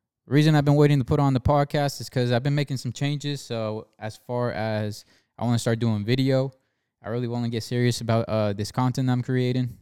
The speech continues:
And so, for-, forgive me for whoever actually listened and I haven't posted in a month. But we're back on here and we're really doing things up. Uh, if you've seen, uh, me and my friend Uriah and Makai actually just started a new YouTube.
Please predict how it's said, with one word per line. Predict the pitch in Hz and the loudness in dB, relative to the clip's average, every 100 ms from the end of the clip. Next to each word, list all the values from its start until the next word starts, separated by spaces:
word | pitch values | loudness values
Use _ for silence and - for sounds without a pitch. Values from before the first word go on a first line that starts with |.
| _ | _
And | 113 113 110 | -4 -2 -2
so, | 127 | -2
for-, | 113 113 | -4 -6
forgive | - - 127 131 | -8 -8 -2 0
me | 127 120 | 2 0
for | 120 - 107 104 - | -2 -4 -4 -6 -6
whoever | 117 117 107 - | -6 -4 -6 -6
actually | 117 110 110 | -6 -4 -4
listened | 107 107 - 101 | -2 -2 -4 -8
and | 101 | -6
I | 101 | -6
haven't | 101 101 98 | -6 -6 -6
posted | 110 - 104 | -8 -8 -16
in | |
a | |
month. | 101 101 101 - _ _ _ _ _ _ _ _ _ _ _ - | -16 -12 -12 -12 _ _ _ _ _ _ _ _ _ _ _ -2
But | 160 | 2
we're | 151 | 4
back | 147 139 | 4 4
on | 127 | 4
here | 131 127 | 4 4
and | 117 | 2
we're | 117 110 | 2 2
really | 113 110 | 2 2
doing | 104 104 | 2 -2
things | 98 104 104 | -2 -4 -2
up. | 104 113 _ _ - | -2 -2 _ _ -8
Uh, | 101 | -6
if | 92 110 | -4 -6
you've | 110 | -6
seen, | - 139 139 | -4 -2 -2
uh, | 110 110 107 104 98 90 95 | -2 -2 -2 -2 -4 -6 -6
me | 113 | -4
and | 127 | -4
my | 120 | -4
friend | 131 120 | -2 -2
Uriah | 107 104 113 123 123 117 120 117 - _ _ _ | -2 -2 -2 0 0 0 -2 -4 -10 _ _ _
and | 107 107 101 | -8 -6 -6
Makai | 107 117 117 127 131 - _ _ _ _ | -6 -4 -2 -2 -6 -12 _ _ _ _
actually | 107 113 113 | -8 -6 -8
just | 110 104 | -8 -6
started | 117 110 | -4 -4
a | |
new | 104 101 107 123 | -6 -8 -6 -8
YouTube. | - 135 127 | -8 -10 -10